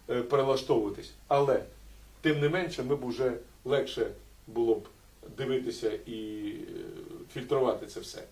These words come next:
Ми маємо зрозуміти одне. Ні в Вашингтоні, ні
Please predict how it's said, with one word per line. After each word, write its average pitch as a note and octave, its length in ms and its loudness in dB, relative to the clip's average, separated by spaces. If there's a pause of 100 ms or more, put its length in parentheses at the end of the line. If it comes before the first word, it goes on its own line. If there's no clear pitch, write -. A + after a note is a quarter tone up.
(460)
Ми B2 300 -2
маємо E3 320 2
зрозуміти B2 540 -4
одне. G2+ 440 -6 (760)
Ні F3 360 0 (800)
в A2+ 40 -12
Вашингтоні, D3 680 2 (840)
ні D#3+ 360 0